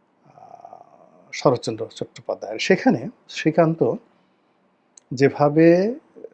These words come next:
সেই চিতার যে, মানে, চিতাখানা যেটাকে বলা হয়, শ্মশান ঘাট,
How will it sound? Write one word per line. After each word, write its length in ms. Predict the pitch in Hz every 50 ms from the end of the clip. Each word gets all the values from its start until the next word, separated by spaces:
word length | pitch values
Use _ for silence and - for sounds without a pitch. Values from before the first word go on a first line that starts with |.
| 104 113 - _ 123 123 _ _
সেই 360 | - - - 117 113 110 110 110 _ _ _ _ _ _ _ _ _ _ _ _ _ _ _ _ _ _ _ _ _ _ _ _ _
চিতার 460 | - - 170 160 - 160 151 147 139 - - - _ _ _ _ _ _ _ _ _ -
যে, 280 | 135 - 117 98 - - _ _ _ _ _ _ _ _ _ _ _ _ _ _ _ _ _ _
মানে, 260 | _ - 120 107 - - _ _ _ _ _ _ _
চিতাখানা 520 | - - 165 160 156 135 - - 127 117 110
যেটাকে 300 | 110 107 - - - 107
বলা 160 | 104 104 104
হয়, 180 | - - - -
শ্মশান 380 | - - - - - 131 117 104
ঘাট, 220 | - - - -